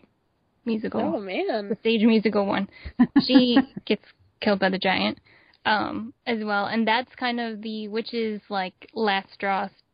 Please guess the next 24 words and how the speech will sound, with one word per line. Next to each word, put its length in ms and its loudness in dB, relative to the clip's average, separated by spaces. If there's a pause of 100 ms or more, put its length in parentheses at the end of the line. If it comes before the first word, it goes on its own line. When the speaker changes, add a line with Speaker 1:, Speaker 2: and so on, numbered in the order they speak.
(180)
Speaker 1:
Like, 220 -4 (360)
"That's 220 -2
it. 180 0
Now 160 0
I 60 2
have 180 0
nothing. 360 -4 (560)
I 60 -8
have 160 -2 (120)
abs-, 180 0
Speaker 2:
Mm. 80 -8
Speaker 1:
like, 200 -8
I 100 -4
don't 140 -6
have 160 -12
powers. 440 -4 (340)
I 80 -8
don't 220 -8
have 420 -4 (340)
my 360 -6 (120)
stand-in 380 -2
daughter." 480 0 (380)
And 360 -4 (200)
that's 260 -2